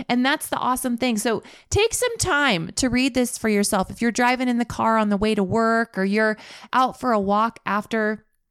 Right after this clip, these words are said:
after you got some things done today, just go back and, and spend some time meditating on those first seven verses in Isaiah sixty-one, 'cause I just believe the Spirit of the Lord really wants to remind you of your calling,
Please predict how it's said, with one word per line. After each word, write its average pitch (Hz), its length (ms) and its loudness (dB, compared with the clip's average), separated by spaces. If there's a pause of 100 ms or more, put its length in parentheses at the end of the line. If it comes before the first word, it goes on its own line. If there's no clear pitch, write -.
(540)
after 247 200 -2
you 262 100 2
got 233 180 0
some 220 160 -2
things 226 300 -2
done 208 240 0
today, 214 460 0 (360)
just - 280 -2
go 370 100 0
back 294 320 0
and, 233 260 0
and 214 80 -4
spend 311 280 -4
some 392 140 -6
time 247 280 -2
meditating 196 680 -2 (340)
on 214 180 0
those 208 240 0
first 269 300 -4
seven 233 260 0
verses 190 420 0
in 180 100 0
Isaiah 180 340 0
sixty-one, 185 680 0
'cause - 160 -4
I 269 80 -4
just 415 200 -4
believe 269 320 -2
the 220 80 0
Spirit 233 260 0
of 220 80 0
the 208 100 -4
Lord 190 260 -2
really 226 220 -2
wants 208 300 -2
to 202 160 0
remind 202 800 2
you 175 400 2 (360)
of - 200 0 (180)
your 269 100 0
calling, 254 680 -4